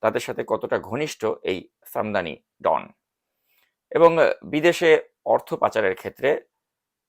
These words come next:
এই ফ্যাসিবাদী আওয়ামী লীগ সরকারের হয়ে বেশ বড় একটা ভূমিকা রেখেছিল এই সামদানি ডন। এবং, আহ, বিশেষ করে চিত্রকর্ম, এক্সপেন্সিভ যে চিত্রকর্ম বা ঘড়ি,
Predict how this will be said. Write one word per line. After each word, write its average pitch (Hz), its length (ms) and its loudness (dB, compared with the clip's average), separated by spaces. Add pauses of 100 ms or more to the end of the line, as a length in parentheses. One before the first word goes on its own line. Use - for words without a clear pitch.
(160)
এই 104 140 -2 (120)
ফ্যাসিবাদী 110 480 0
আওয়ামী 113 300 2
লীগ 131 140 -6
সরকারের 87 520 -2
হয়ে 95 200 0 (680)
বেশ - 260 -2 (220)
বড় 123 260 8
একটা 131 180 0
ভূমিকা 127 300 0
রেখেছিল 98 460 -4
এই 101 120 -2
সামদানি 85 440 -8
ডন। 71 180 -6 (840)
এবং, 95 240 4 (120)
আহ, 92 220 6 (220)
বিশেষ 120 220 -10
করে 110 200 4 (840)
চিত্রকর্ম, 104 720 0 (360)
এক্সপেন্সিভ 107 560 -6
যে 98 120 -8
চিত্রকর্ম 90 720 -4
বা 85 180 4 (760)
ঘড়ি, 113 360 2